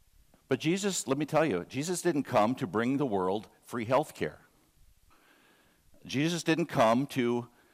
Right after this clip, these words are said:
just to pronounce judgment on the oppressed, uh, demons, the oppressive demons. He certainly showed them up. He showed, showed his power over them.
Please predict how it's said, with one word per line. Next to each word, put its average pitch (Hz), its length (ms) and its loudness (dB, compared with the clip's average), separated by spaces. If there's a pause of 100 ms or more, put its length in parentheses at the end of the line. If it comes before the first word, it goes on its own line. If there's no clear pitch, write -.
(180)
just 131 300 -2
to 120 60 2
pronounce 120 460 0
judgment 117 540 0
on 113 240 4
the 107 220 2 (1400)
oppressed, - 720 0 (800)
uh, 87 240 2 (140)
demons, 120 600 -2
the 95 80 -2
oppressive 110 440 -4
demons. 101 480 -4 (1040)
He 104 100 -8
certainly 117 500 -2 (400)
showed 131 300 0
them 107 160 2
up. 131 260 4
He - 60 -6
showed, 110 360 -4
showed 123 200 -2
his 92 120 -6
power 120 520 -4
over 73 160 -12
them. 73 280 -10